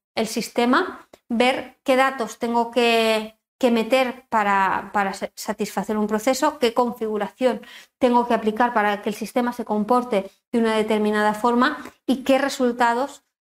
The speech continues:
espero a nivel de actividades lanzadas, como pueda ser interface o etiquetas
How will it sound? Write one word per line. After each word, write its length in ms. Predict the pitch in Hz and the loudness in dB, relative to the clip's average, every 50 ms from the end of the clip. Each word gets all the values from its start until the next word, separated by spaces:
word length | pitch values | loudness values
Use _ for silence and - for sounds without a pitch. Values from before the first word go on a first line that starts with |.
| _ | _
espero 420 | - 254 254 254 - 233 220 233 240 | -4 -2 -2 -2 0 0 2 2 2
a 20 | |
nivel 320 | 254 240 226 214 214 214 214 | 2 2 2 2 2 2 2
de 80 | 220 | 2
actividades 600 | 220 220 220 220 214 202 190 196 196 208 220 214 | 0 0 -2 -4 -2 0 2 2 2 0 0 0
lanzadas, 800 | 240 226 233 233 226 - - 285 269 262 262 262 254 254 254 254 | 2 2 2 0 -2 -4 0 2 2 2 4 2 2 2 2 0
como 380 | - - 220 214 208 208 208 202 | -4 -6 -4 0 0 0 0 0
pueda 220 | - 208 208 208 | 0 0 0 0
ser 180 | 202 - 214 208 | 0 0 0 0
interface 800 | 208 202 202 202 196 196 - 247 247 240 240 233 240 240 247 | 0 0 -2 -2 -2 0 0 2 2 4 4 4 2 2 2
o 80 | 220 220 | 0 0
etiquetas 720 | 220 220 202 - 247 247 247 - 254 247 247 247 240 240 | 0 0 -2 -2 -2 -2 0 0 0 2 2 0 -2 -4